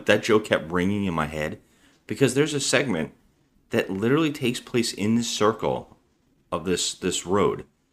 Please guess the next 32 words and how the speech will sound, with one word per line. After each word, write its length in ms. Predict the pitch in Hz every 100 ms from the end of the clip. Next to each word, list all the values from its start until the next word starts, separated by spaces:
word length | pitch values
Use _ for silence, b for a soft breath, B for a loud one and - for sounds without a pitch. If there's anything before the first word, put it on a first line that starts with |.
| _ _ _ _ -
that 240 | 113 92
they 100 | 113
just 480 | 104 - 117 117 -
keep 300 | - 120 117
getting 240 | 107 98 90
hit 180 | 104 95
by 140 | 87
cars 400 | - 101 92 85
and 100 | 78
they 80 | 78
keep 280 | - 107 104
going 240 | 98 92
around 500 | 80 95 98 92 82
and 80 | 80
around, 420 | 80 92 98 92 B B B
and 100 | 110
cars 380 | - 117 127 -
just 240 | 120 -
are, 220 | 101 95 - _ _ - -
thousands 420 | 123 165 156 135
of 80 | 120
cars 260 | 123 120
are 40 | 95
driving 360 | 87 82 82
on 100 | 85
this 140 | 82 -
thing 260 | 80 76 - b b 117
and 100 | 113
they're 160 | -
almost 360 | 123 139 127 -
hitting 320 | 123 135 110
them. 200 | 85